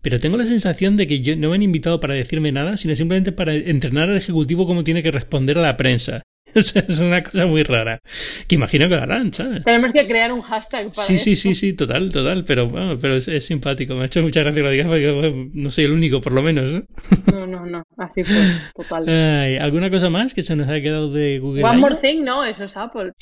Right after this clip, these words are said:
Speaker 1: One More Thing, no, pero hay alguna cosa, One More Thing seguro que hay por ahí, alguna, bueno, Google Lens, que había, bueno, Android Q, evidentemente, la nueva versión de
Speaker 2: Ujú.
Speaker 1: Android, pero no hay nada que contar aquí, o sea, hay una
Speaker 2: No,
Speaker 1: nueva
Speaker 2: ya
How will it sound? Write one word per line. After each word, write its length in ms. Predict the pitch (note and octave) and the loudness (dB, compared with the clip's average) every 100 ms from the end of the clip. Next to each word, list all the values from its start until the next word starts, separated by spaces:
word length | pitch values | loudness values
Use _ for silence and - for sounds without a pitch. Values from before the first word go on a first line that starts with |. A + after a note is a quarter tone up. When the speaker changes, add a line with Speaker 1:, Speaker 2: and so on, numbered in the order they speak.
| - - _ _ - D#3+ | -10 -10 _ _ -8 0
Speaker 1:
One 100 | E3 | 2
More 160 | F3+ - | 4 4
Thing, 260 | F3+ F3 | 4 4
no, 200 | E3+ E3+ | 2 2
pero 120 | C3+ C3+ | 2 0
hay 60 | |
alguna 260 | E3 F#3 D#3 | 0 0 -2
cosa, 220 | - D3+ | -4 -2
One 160 | C#3 D3+ | -2 -2
More 180 | F3 | -2
Thing 120 | G3 F#3 | -4 -2
seguro 300 | E3 D#3 C3 | 0 2 2
que 140 | B2 | 0
hay 140 | B2+ | -2
por 160 | B2 B2+ | -4 -6
ahí, 200 | C3+ C#3 | -6 -8
alguna, 420 | C3+ C#3+ C#3 C3 | -6 -4 -2 -2
bueno, 240 | D#3 F#3 F3 | 0 2 2
Google 220 | G3+ F#3 | 2 2
Lens, 360 | C#3 D#3+ C#3+ - | 0 -2 -4 -6
que 60 | |
había, 200 | C3+ C#3+ | -4 -2
bueno, 220 | C#3+ C#3 B2 | -2 -2 -4
Android 320 | A#2+ C#3 C3+ - | -2 0 0 2
Q, 220 | E3 D#3+ | 4 4
evidentemente, 540 | C3+ B2+ B2+ C#3 D3 | 4 2 0 0 0
la 80 | B2+ | 0
nueva 140 | B2 | 0
versión 200 | B2 - | 0 2
de 80 | C#3+ | 2
Speaker 2:
Ujú. 60 | C#3 | 2
Speaker 1:
Android, 240 | C#3+ D3+ | 0 -2
pero 160 | - A2+ | -4 -6
no 100 | G#2+ | -4
hay 60 | A#2 | -4
nada 240 | G#2+ A2 | -4 -8
que 80 | A2+ | -8
contar 300 | A#2+ A#2+ C3+ | -8 -6 -6
aquí, 280 | B2+ C#3 D3+ | -4 -2 -2
o 40 | |
sea, 140 | - B2 | -4 -2
hay 80 | |
una 100 | B2+ | 0
Speaker 2:
No, 120 | D#3+ F#3+ | 2 2
Speaker 1:
nueva 100 | |
Speaker 2:
ya 60 | F#3 | 4